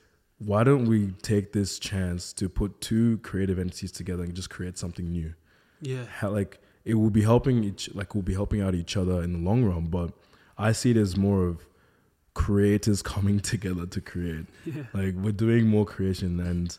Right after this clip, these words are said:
Speaker 1: um, you have those ideas that you could have never come up with on your
Speaker 2: Mm.
Speaker 1: own. Um, and it even puts you in a new light, or it even gives you, uh, gives you more inspiration to do a f-, piece of content that you might have never thought about.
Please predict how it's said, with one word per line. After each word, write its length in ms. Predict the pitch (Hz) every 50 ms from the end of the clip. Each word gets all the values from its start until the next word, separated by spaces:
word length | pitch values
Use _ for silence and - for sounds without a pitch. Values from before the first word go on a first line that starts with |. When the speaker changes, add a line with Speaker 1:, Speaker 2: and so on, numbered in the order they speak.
| _ _ _ _ _ _ _ -
Speaker 1:
um, 340 | - 92 92 92 90 90 87
you 140 | 92 98 98
have 240 | 92 110 113 107 101
those 360 | 113 110 110 110 104 101 - - _ -
ideas 440 | 98 101 98 85 95 104 101 98
that 60 | 92 92
you 60 | 92
could 140 | - 95 90
have 160 | 92 90 90
never 240 | 90 90 87 87 85
come 180 | - - 90
up 120 | 90 87 - _ _ -
with 240 | 95 90 87 - - -
on 120 | 101 101
your 100 | 95 92 87
Speaker 2:
Mm. 60 | 85
Speaker 1:
own. 260 | 87 85 82 82 90 _ - - _ _ _ _ _ _ _ -
Um, 440 | 98 92 90 87 82 82 82 80 78 -
and 120 | 104 110
it 180 | 110 107 101 - - _ _
even 320 | - 127 127 131 143 143 127
puts 220 | - 139 131 -
you 80 | 135 123
in 80 | 110
a 40 | 104
new 240 | 101 101 101 107 107
light, 280 | 95 95 98 107 127 123
or 200 | 113 107 104 104
it 80 | 104
even 260 | 113 113 107 117 113
gives 340 | 107 95 95 113 104 98 95
you, 320 | 101 107 107 107 104 101 123 _ _ _ _ _ _ _ _ _ _ _ -
uh, 260 | 104 107 107 101 101
gives 260 | 104 98 120 117 110
you 120 | 120 120
more 240 | 117 110 107 104 104
inspiration 480 | 104 101 - - 95 95 101 - 110 101
to 80 | 92 95
do 180 | 87 98 98 92
a 40 | 87
f-, 140 | - - _ -
piece 140 | 120 113
of 60 | 101 -
content 260 | - 104 101 95 95
that 60 | 101
you 100 | 95 92
might 160 | 92 92 101 101
have 100 | 92 92
never 200 | 92 95 90 92
thought 240 | - - 87 85 -
about. 340 | - - 107 104 - _